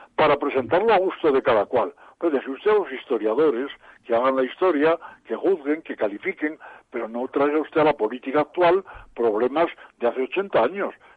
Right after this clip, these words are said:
que eso, eso es un disparate que me parece de una gravedad extrema. Eso y naturalmente el tema catalán, el tema vasco de siempre, pero sobre todo lo ocurrido concretamente este año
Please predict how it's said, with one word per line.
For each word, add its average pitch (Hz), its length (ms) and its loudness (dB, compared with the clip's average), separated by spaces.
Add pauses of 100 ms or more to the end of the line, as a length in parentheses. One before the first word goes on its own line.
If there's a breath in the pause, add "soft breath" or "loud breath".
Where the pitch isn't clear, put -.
que - 80 -16
eso, 101 100 -10
eso - 300 -12
es 104 80 -18
un 156 60 -18
disparate 165 640 0 (340 loud breath)
que - 80 -6
me 117 60 -4
parece 175 340 0
de - 140 -4
una 208 180 0
gravedad 151 360 4
extrema. 156 460 0 (380 loud breath)
Eso 180 260 -2
y 151 40 -2
naturalmente 117 480 -4
el 110 120 -2
tema 113 280 -6
catalán, 143 440 0
el 123 80 -12
tema 117 160 -6
vasco 147 420 -2
de - 80 -10
siempre, 143 360 -6 (340 loud breath)
pero 123 220 -2
sobre 123 200 -4
todo 175 260 2
lo 139 120 4
ocurrido 185 440 0
concretamente 147 800 -2
este 143 180 -6
año 175 320 0